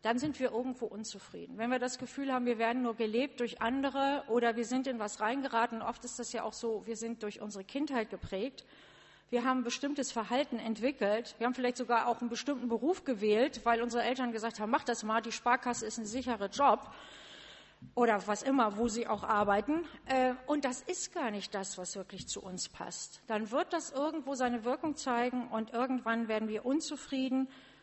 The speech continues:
und andere werden darunter leiden. Und das wirkt sich dann immer auf unsere Beziehungen aus.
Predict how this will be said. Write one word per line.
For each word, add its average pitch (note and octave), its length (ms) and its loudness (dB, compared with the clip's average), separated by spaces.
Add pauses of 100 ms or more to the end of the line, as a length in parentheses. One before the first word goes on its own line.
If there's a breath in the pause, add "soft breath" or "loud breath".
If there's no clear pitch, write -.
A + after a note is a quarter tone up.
(120)
und A#3 500 2 (360)
andere C4+ 300 4
werden A#3 240 4
darunter A#3 380 0
leiden. F3+ 480 -2 (1400 soft breath)
Und A3 400 -6
das G#3+ 160 -10
wirkt C4 220 -2
sich - 140 -8
dann A3+ 160 -4
immer C4 260 2
auf A#3+ 100 -6
unsere A#3+ 240 -6
Beziehungen A3+ 540 -6
aus. F3 400 -10